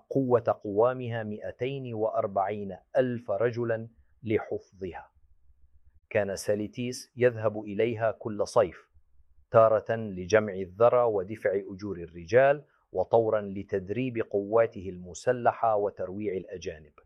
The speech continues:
لدينا هنا رواية عاطفية ومختصرة للغاية عن غزو الساميين من آسيا لمصر.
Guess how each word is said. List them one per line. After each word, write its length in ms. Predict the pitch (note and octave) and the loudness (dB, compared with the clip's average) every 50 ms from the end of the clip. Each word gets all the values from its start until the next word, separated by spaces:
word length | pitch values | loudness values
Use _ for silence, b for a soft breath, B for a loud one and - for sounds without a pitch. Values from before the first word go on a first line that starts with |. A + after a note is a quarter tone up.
| _ _ - _ _ _ _ _ _ _ _ | _ _ -20 _ _ _ _ _ _ _ _
لدينا 420 | - F#2+ F2+ G2 F#2+ G2 G2 F#2+ F2+ | -4 -2 0 0 0 -2 -2 -6 -8
هنا 380 | D#2+ G2 A2 A#2 A#2 A2+ A2+ | -6 -6 -4 -4 -4 -4 -4
رواية 500 | G#2+ G2+ F#2 F2 F#2 G2+ A2 A2+ A2+ G#2+ - | -6 -8 -6 -4 -2 0 0 -2 -4 -6 -8
عاطفية 760 | A2+ G2+ F#2 F#2 G2+ G#2 G2 - G2 - - A#2 A2+ A2 A2 | -6 -6 -2 0 0 0 -2 -2 -8 -14 -12 -10 -4 0 0
ومختصرة 800 | G#2 G2 F#2+ F#2+ F#2 - - _ - A2 G#2+ - - A#2 G#2+ G#2+ G2+ | 2 2 0 -2 -6 -12 -8 _ -2 -2 -2 -2 -2 0 0 0 0
للغاية 540 | G2 F#2 F2 E2+ D#2+ F#2+ G#2+ A2 A2 G#2+ G#2+ | -2 -4 -8 -6 0 2 2 4 4 4 2
عن 240 | G2 F2+ F2+ F#2 | 0 -2 -4 -10
غزو 400 | F2+ F2+ E2+ G2+ A2+ A2 G#2 G#2 | -12 -6 -4 -2 -2 -2 -4 -8
الساميين 800 | G2+ F#2+ - - - A#2+ A#2 A#2 A#2 A2+ A2+ A#2 A#2+ A#2+ A#2+ A#2+ | -12 -12 -8 -6 -6 -4 -4 -6 -8 -8 -8 -8 -8 -8 -8 -6
من 160 | A#2 G#2+ G#2+ A2 | -8 -8 -8 -8
آسيا 380 | - G#2+ G2+ - - A2+ G2+ | -6 -6 -6 -6 -6 -6 -4
لمصر. 500 | G2+ G2+ G2+ F#2 F2 - - - _ _ | -4 -4 -4 -6 -8 -10 -14 -20 _ _